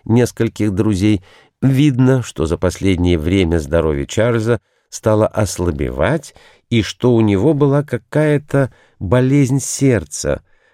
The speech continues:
проявлявшаяся изменениями цвета лица, удушьем и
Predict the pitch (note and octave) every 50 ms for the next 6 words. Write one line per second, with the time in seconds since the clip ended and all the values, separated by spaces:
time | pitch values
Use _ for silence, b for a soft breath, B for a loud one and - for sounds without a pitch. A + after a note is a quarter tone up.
0 | _ _ - G#2 A2 G2+ G2 F#2 F#2+ G2+ G#2+ G2 F2+ - - - G2 F2+ E2+ -
1 | - G2 F#2+ F2+ - G2+ G2+ E2 F#2 G2 G2+ G2+ G2 G2+ G#2+ G#2 G2 F#2+ F#2+ F#2+
2 | G2 F2+ F#2 - G2 G2 G2+ F#2+ - G2 G2 G2+ G2 F2+ - - - A2 A2 B2
3 | C#3 C3 b b b b b b _ - B2+ G#2+ E2 D2+ A2+ C#3+ D3 - - D#3
4 | D#3+ D#3+ D#3+ - - B2+ -